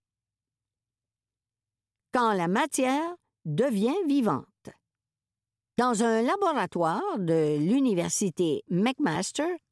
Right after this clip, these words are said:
en Ontario, Michael Reinstader crée des mondes qu'aucun humain n'a jamais vus. Il compte sur un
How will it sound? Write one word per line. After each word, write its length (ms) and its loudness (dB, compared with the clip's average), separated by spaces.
en 160 2
Ontario, 540 -2
Michael 840 0
Reinstader 1300 0
crée 200 0
des 240 2
mondes 440 0
qu'aucun 680 -2
humain 340 0
n'a 180 0
jamais 440 0
vus. 200 -6
Il 200 0
compte 440 -2
sur 260 -2
un 160 -2